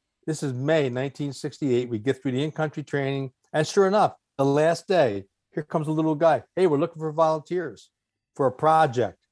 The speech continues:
So Johnny McIntyre, my buddy, goes, "Well, what, what project, Sarge?" I said, "Sorry, either you're in or you're not." So the movie was out in nineteen sixty-eight with John Wayne in the Green Berets. And we go, "What would the Duke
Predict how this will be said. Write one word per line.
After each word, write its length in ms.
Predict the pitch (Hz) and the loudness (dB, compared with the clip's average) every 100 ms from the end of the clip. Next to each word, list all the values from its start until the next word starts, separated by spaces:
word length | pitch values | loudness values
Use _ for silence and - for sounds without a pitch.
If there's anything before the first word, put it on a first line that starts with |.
| _ | _
So 160 | - 131 | -4 -2
Johnny 320 | 107 156 151 | 2 2 2
McIntyre, 640 | 151 180 156 131 131 123 | 2 0 -2 -2 0 2
my 160 | 123 120 | 2 0
buddy, 320 | 120 147 143 | 0 0 -2
goes, 400 | 127 123 131 120 | -10 -8 -8 -4
"Well, 280 | 170 190 147 | -2 -2 -2
what, 260 | 196 214 _ | -4 -4 _
what 280 | 180 208 - | -6 -6 0
project, 460 | 226 240 165 113 | 2 2 -2 -8
Sarge?" 320 | - 139 151 | -2 2 2
I 20 | 147 | -2
said, 260 | - 117 | -16 -20
"Sorry, 420 | - 131 120 98 92 _ _ _ | -2 2 2 0 -8 _ _ _
either 180 | 117 117 | -8 -6
you're 280 | 113 110 113 | -6 -4 -2
in 340 | 160 196 202 - _ _ - | -2 -2 -6 -14 _ _ -8
or 80 | 127 | -8
you're 120 | 117 | -6
not." 320 | 107 95 - _ _ _ | -8 -8 -10 _ _ _
So 420 | - 180 107 113 131 | 2 2 0 -4 -4
the 60 | |
movie 340 | 135 170 185 160 | 2 4 4 2
was 200 | 135 131 | 0 4
out 240 | 135 139 | 4 2
in 60 | 127 | -2
nineteen 380 | 131 - 127 | -6 -8 -14
sixty-eight 640 | 110 - 127 _ 131 139 143 | -12 -12 -14 _ -4 -4 -4
with 120 | 104 | -6
John 340 | 135 139 139 | -2 0 0
Wayne 400 | 131 165 147 131 - _ | -2 -2 -4 -8 -14 _
in 180 | 160 196 | -2 0
the 80 | 147 | 0
Green 340 | 120 113 107 | -2 -4 -4
Berets. 500 | 110 107 107 139 - _ _ _ _ | -2 0 -2 -4 -12 _ _ _ _
And 120 | 147 | -4
we 80 | 147 | -2
go, 180 | 143 156 | -2 -4
"What 260 | 175 226 208 | -2 0 0
would 100 | 208 | -4
the 80 | |
Duke 320 | 170 190 202 | -2 -2 -2